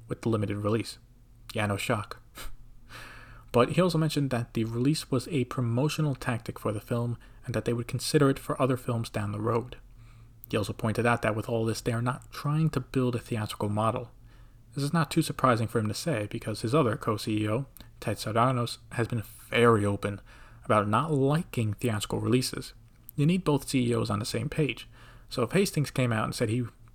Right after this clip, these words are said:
wanted to do more, well, then you'd have two C E Os with two different messages, and that's not good leadership. But I do think he's telling the truth right now, though. And for the next year at least, the big films that they have next year will get the one-week release, and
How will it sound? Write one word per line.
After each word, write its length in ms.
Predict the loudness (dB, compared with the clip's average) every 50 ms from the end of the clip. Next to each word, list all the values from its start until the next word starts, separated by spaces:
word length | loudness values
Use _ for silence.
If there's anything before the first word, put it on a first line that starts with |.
| -20 -12 -4
wanted 260 | 0 0 0 0 0
to 80 | 0 2
do 140 | 2 2 2
more, 420 | 4 2 2 2 0 -4 -8 -12 -18 -20 -20 -20 -20 -20 -20 -20 -20 -6 -4
well, 60 | 2 4
then 160 | 4 4 4
you'd 100 | 2 -2
have 160 | -4 -6 -6
two 160 | -4 -2 -2
C 320 | -2 2 2 2 2 4 2
E 60 | 0
Os 240 | 0 -2 -4 -6 -10 -8 -8
with 140 | -8 -6
two 160 | 0 2 2 2
different 240 | 2 0 0 0
messages, 480 | -2 -2 -2 -4 -6 -6 -6 -6 -6 -8 -14 -18 -20 -20 -20 -14 -10
and 120 | -6 -2 -2
that's 180 | -2 -2 0
not 160 | -2 -2 0
good 160 | -2 -2 0 0
leadership. 420 | 0 0 -2 -4 -8 -10 -10 -12 -16 -20 -20 -20 -20 -20 -20 -2 2
But 200 | 2 2 4 4
I 100 | 2 2
do 120 | 2 4 4
think 180 | 4 2 2
he's 140 | 2 0 0
telling 180 | 0 -2 -2 -2
the 60 | 0
truth 220 | 0 0 0 2
right 120 | 0 0 0
now, 140 | 0 0
though. 180 | 0 -2 -4 -6 -12 -18 -20 -12 -8 -6
And 80 | -2
for 80 | 0 2
the 80 | 2
next 180 | 0 0 0 2
year 140 | 4 4 4
at 80 | 4
least, 340 | 2 0 -2 -4 -8 -10 -8
the 80 | -8 -6
big 240 | -2 -2 -4 -4 -4
films 480 | -2 0 0 0 0 -2 -4 -6 -10 -14 -18 -20 -16 -10
that 120 | -8 -6 -2
they 100 | -2 -2
have 300 | -2 -2 -4 -4 -4 -4
next 240 | -4 -4 -4 -4 -2
year 160 | -2 0 0
will 120 | 0 0
get 200 | 0 0 -2 0
the 80 | -2 -2
one-week 840 | 0 0 0 2 2 0 -2 -2 -6 -8 -2 0 0 0 2 2
release, 400 | 2 2 2 2 -2 -4 -4 -4
and 280 | -2 -2 0 -2 -4